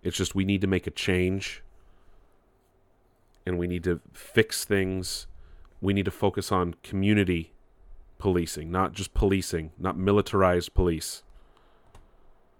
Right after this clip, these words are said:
Uh, you know what? No, I'm, I'm not doing this anymore because it's not, not what this is about. You guys are here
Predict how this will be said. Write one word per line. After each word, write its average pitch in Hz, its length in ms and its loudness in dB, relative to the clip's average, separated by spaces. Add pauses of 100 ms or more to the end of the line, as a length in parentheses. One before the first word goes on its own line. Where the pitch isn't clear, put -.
(760)
Uh, - 120 -12
you 110 80 0
know 104 100 6
what? 104 140 2
No, 80 340 -2
I'm, 95 220 -4 (2500)
I'm 107 60 4
not 117 160 6
doing 107 180 4
this 82 160 -4
anymore 80 480 -8
because 101 260 -2
it's 104 140 -4
not, 110 320 4 (320)
not 98 300 4
what 104 160 4
this - 240 -2
is 87 260 -8
about. 82 360 -4 (920)
You 92 140 -2
guys 107 260 8
are 101 60 2
here 98 400 6